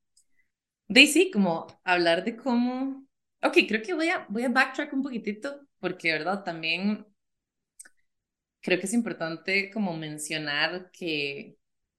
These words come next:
de que creo que todo el mundo siempre está buscando algo, ¿verdad? Tener algo, algún tipo de relación, ¿verdad? Tampoco es como, no es como que todo el mundo busca casarse, pero de como,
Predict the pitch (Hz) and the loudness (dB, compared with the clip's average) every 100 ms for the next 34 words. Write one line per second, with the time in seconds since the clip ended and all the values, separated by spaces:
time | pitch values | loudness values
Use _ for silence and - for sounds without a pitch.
0 | _ _ _ _ - - 226 240 - 330 | _ _ _ _ -8 -8 -4 -6 -4 0
1 | 330 285 285 294 285 285 262 262 - 233 | 2 2 0 -4 -6 -6 -6 -6 -8 -6
2 | 240 220 - 214 233 220 220 226 220 - | -6 -6 -4 -2 -2 -6 -6 -10 -12 -20
3 | _ _ _ _ _ _ - 147 156 196 | _ _ _ _ _ _ 0 2 4 0
4 | 226 220 147 151 180 185 165 165 165 185 | -2 -4 -2 0 0 0 -6 0 2 4
5 | 202 190 202 214 208 160 165 175 185 180 | 2 -4 -8 -10 -10 -8 -6 -8 -8 -2
6 | 190 185 143 - 170 185 156 143 156 151 | 0 0 -6 -8 -10 -10 -12 -16 -18 -20
7 | - - 175 - 190 151 139 - _ _ | -20 -14 -12 -8 -6 -6 -10 -18 _ _
8 | _ _ _ - 151 202 175 165 180 180 | _ _ _ -12 -4 -2 -2 -4 -4 -4
9 | 175 185 147 - 165 190 220 226 170 180 | -4 -8 -12 -4 -2 -2 -6 -8 -6 -4
10 | 220 185 165 160 | -6 -8 -8 -12